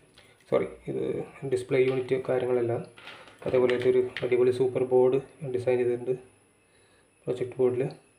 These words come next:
അതേപോലെ ഇതൊരു nano volt battery, അതായത് just ഒരു കേസാണ്. So നമുക്ക് എല്ലാം ഒന്ന് assemble ചെയ്യാം. ഓക്കെ, എന്നിട്ട്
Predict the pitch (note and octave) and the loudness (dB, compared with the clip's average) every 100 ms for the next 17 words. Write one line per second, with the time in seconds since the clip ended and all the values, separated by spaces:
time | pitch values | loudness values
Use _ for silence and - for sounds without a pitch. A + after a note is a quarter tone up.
0 | _ _ - - - - - - E3 D#3 | _ _ -20 -20 -20 -12 -2 4 8 8
1 | E3 E3 - - - - - C#3 C#3 C3+ | 8 4 -4 -18 -20 -16 -6 0 2 2
2 | C3 C3 C3 C3 C3 B2 - F3+ F#3 - | 2 2 2 2 0 -2 -2 -4 -6 -14
3 | - - - - - - - C#3 C3 C3 | -6 0 0 0 -6 -10 -4 -2 -2 0
4 | B2+ - C3 B2 A#2+ A2+ A#2+ A2+ - _ | -2 -2 -2 0 -4 -4 -8 -10 -20 _
5 | - F3 E3+ F3+ F#3+ E3 E3+ E3+ E3+ D#3 | 6 8 8 10 10 10 10 8 6 0
6 | D3 C3 C#3 C3+ A#2 A2+ C3+ - - - | 0 0 2 4 4 2 -2 -4 -4 -6
7 | - - - - C3+ C#3 C3 | -12 -16 -12 -4 0 2 4